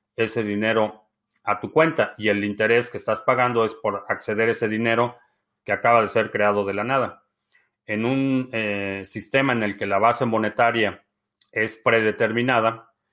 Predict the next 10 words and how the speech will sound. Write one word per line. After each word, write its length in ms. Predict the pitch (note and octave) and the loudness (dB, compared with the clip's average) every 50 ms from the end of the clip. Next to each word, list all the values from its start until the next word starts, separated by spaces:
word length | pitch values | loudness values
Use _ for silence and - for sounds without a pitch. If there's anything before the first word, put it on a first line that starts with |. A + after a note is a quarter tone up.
| _ _ _ _ _ | _ _ _ _ _
lo 220 | - A2 G#2+ G2+ - | -2 0 0 2 2
que 80 | A2 | 4
vas 180 | A2 A#2+ B2 C#3+ | 4 4 4 2
a 40 | C3+ | 0
hacer 220 | - - C3+ B2+ | 2 2 2 2
es 120 | B2+ A#2+ | 2 0
pagar 320 | - - A2 G#2 A2+ A#2+ C3 | 0 -2 0 2 2 2 2
un 100 | C3 B2+ | 2 0
interés 400 | A#2+ A2+ - A#2 A#2 B2 B2 - | -2 0 0 2 2 2 2 0
correspondiente 960 | - A#2 A2 G#2+ - - - G2+ G#2 G#2 A#2 A#2 A#2+ A#2+ C3+ C3+ C3+ C3 - | -2 -2 -2 -2 -4 -6 -8 -8 -4 -2 -2 -2 -2 -2 -2 -2 -2 -2 -6